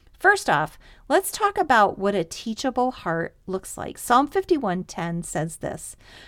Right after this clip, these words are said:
"Create in me a clean heart, O God, and renew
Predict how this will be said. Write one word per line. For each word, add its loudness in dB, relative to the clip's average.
"Create 2
in 0
me 2
a -4
clean -4
heart, -2
O 0
God, -4
and -4
renew 0